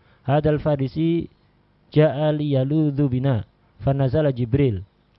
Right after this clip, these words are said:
وترجم كلام سلمان". فقال النبي صلى الله عليه وسلم لليهودي:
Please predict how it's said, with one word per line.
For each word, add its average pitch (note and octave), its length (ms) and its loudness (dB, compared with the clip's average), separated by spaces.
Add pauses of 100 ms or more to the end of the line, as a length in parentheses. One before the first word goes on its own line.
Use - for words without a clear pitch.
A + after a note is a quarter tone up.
وترجم C#3+ 540 0
كلام C3+ 380 0
سلمان". A#2 460 0 (1700)
فقال D3+ 320 2
النبي D#3 380 0
صلى C#3 240 0
الله C#3+ 360 2
عليه C#3 160 2
وسلم C#3+ 400 0
لليهودي: B2 600 2